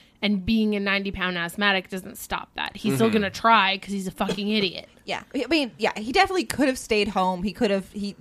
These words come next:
Speaker 3: didn't have to join, he didn't have to go overseas to be a part of the war effort. And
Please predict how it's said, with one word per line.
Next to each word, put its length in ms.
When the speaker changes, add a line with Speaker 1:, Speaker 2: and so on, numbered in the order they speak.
Speaker 3:
didn't 220
have 440
to 180
join, 680
he 60
didn't 100
have 100
to 60
go 160
overseas 460
to 100
be 140
a 40
part 380
of 180
the 100
war 220
effort. 380
And 180